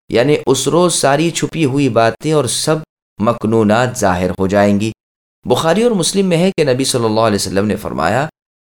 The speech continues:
کہ ہر باغی اور غدار کے لیے قیامت میں ایک جھنڈا ہوگا اور یہ اس کی سرین سے لگا ہوگا،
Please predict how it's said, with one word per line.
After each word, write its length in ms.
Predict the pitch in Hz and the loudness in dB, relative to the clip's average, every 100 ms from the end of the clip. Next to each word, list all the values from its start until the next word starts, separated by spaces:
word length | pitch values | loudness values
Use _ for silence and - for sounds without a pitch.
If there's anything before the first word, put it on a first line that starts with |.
| _ | _
کہ 120 | - 131 | -2 2
ہر 240 | 165 202 | 4 2
باغی 460 | 131 131 131 160 185 | 2 0 0 2 4
اور 140 | 147 | 4
غدار 460 | 110 101 110 127 143 | 2 0 0 0 0
کے 160 | 131 | -2
لیے 200 | 120 143 | 0 0
قیامت 560 | - 104 101 117 127 123 | 2 2 2 2 -2 0
میں 100 | 123 | 0
ایک 120 | 101 | 2
جھنڈا 320 | 113 92 92 | 0 0 0
ہوگا 300 | 98 101 135 - _ _ _ - | 2 2 0 -4 _ _ _ -2
اور 120 | 107 | 0
یہ 300 | 101 143 165 - | 2 2 2 0
اس 200 | 117 - | -2 -2
کی 140 | 135 | -4
سرین 680 | 120 - 101 95 127 147 131 | -2 0 -2 0 0 0 -2
سے 220 | - 135 | 0 0
لگا 340 | 104 98 98 90 | 2 2 2 0
ہوگا، 380 | 98 90 107 | 0 0 -2